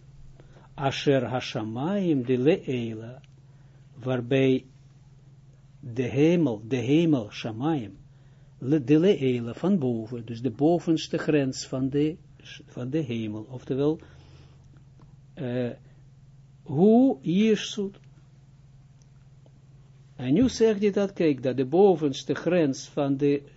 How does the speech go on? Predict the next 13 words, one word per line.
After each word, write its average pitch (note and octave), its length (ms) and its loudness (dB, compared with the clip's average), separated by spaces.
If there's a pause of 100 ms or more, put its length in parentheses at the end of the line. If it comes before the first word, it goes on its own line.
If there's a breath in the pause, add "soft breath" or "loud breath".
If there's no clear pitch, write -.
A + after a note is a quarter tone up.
(260)
de C#3 80 4
hemel F3 600 4 (800 soft breath)
is A#3+ 360 -2 (180)
Israël F3 720 -2
Saba, C3+ 500 -4
niet B2+ 220 -2
Israël, C3+ 400 -4 (160)
Israël F#3 600 -4
Saba, B2+ 320 -6
dus A#2+ 120 -4
de - 80 -10
mannelijke F#3 720 0
van, D#3+ 400 0